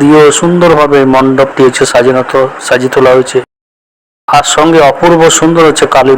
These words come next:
মায়ের মূর্তি করা হয়েছিল দু হাজার পঁচিশ সালের দুর্গাপুরের কবিগুরু সেকেন্ডে। অপূর্ব সুন্দর মায়ের হচ্ছে মূর্তি, শর্ট ভিডিও আছে মায়ের, অবশ্যই আপনারা না দেখে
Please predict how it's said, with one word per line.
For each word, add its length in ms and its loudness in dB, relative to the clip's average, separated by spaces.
মায়ের 240 0
মূর্তি 280 -4
করা 260 0
হয়েছিল 260 -2
দু 140 4
হাজার 260 2
পঁচিশ 360 -2
সালের 240 0
দুর্গাপুরের 640 0
কবিগুরু 420 2
সেকেন্ডে। 400 0
অপূর্ব 360 0
সুন্দর 300 0
মায়ের 300 0
হচ্ছে 260 -2
মূর্তি, 300 -2
শর্ট 400 -2
ভিডিও 260 2
আছে 160 -4
মায়ের, 220 0
অবশ্যই 440 0
আপনারা 240 -2
না 120 2
দেখে 140 0